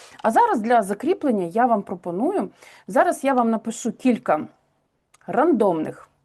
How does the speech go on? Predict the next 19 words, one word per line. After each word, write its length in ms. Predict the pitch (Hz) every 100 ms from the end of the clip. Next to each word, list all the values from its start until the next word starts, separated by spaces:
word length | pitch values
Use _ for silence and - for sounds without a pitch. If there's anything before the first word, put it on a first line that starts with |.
| _ _ _ -
дат. 440 | 180 196 185 - - _ - - -
А 80 | 202
ви, 180 | 208 480
будь 140 | 302
ласка, 340 | 240 320 - 240
в 80 | -
коментарях 680 | 233 214 196 180 220 381 269
напишіть, 540 | 247 214 - 170 -
яке 380 | 170 170 - 311
ж 180 | - -
це 260 | 185 190 -
століття. 540 | - - 185 156 - 131 - _ -
Давайте 360 | 190 180 175
я 140 | 175 180
пишу 340 | 165 - 330
вам 300 | 359 320 302 -
три 400 | 202 185 180 214 -
дати, 500 | 160 175 156 - - -
так? 260 | 262 381